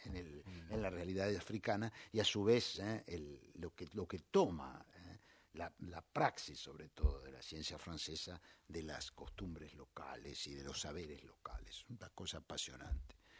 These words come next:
Speaker 1: Una, en, un colega de Malí,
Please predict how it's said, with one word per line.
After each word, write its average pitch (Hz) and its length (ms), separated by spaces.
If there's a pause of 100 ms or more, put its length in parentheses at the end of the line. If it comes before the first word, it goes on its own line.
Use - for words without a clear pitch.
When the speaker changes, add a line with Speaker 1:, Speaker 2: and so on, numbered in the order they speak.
(300)
Speaker 1:
Una, 101 640
en, 92 320
un 101 160
colega 104 420
de 85 120
Malí, 104 440